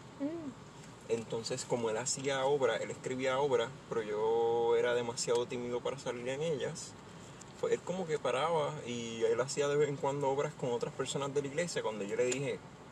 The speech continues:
Speaker 2: "Papi, yo quiero ser actor", tacho, se voló, sacó, sacó de la caja que él
Speaker 1: <laughs>
Speaker 2: tenía todos los dramas que él había escrito, los dramas de la iglesia, y empezamos a hacer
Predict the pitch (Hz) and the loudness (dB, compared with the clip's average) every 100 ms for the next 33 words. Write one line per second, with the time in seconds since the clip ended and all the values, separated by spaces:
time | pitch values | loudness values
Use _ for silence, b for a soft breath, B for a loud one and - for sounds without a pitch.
0 | - - - 139 127 113 - 113 123 - | -18 -16 -4 -4 -4 -6 -6 -4 -4 -2
1 | 120 - - 123 - - - - - 127 | -4 -2 -2 -2 -4 -16 -16 -16 -4 -2
2 | - 120 107 - 110 107 120 151 135 113 | 0 0 0 0 0 2 2 0 -2 -2
3 | 120 - - - 117 - 427 359 427 415 | -2 -4 -10 -2 4 12 12 12 12 12
4 | 453 453 440 466 - - - 143 170 - | 12 12 12 12 10 4 8 6 4 -2
5 | B B B B - - 135 143 151 143 | B B B B -12 6 10 10 10 8
6 | 131 143 143 139 139 135 135 135 170 151 | 8 6 4 2 4 4 4 2 0 -2
7 | 131 127 123 120 113 110 117 127 123 127 | 2 6 6 6 4 0 0 0 0 -2
8 | 127 151 151 - 117 110 117 - 113 117 | 2 4 4 0 -2 -2 -4 -2 -2 -2
9 | 127 123 113 113 - | 0 2 0 -2 -4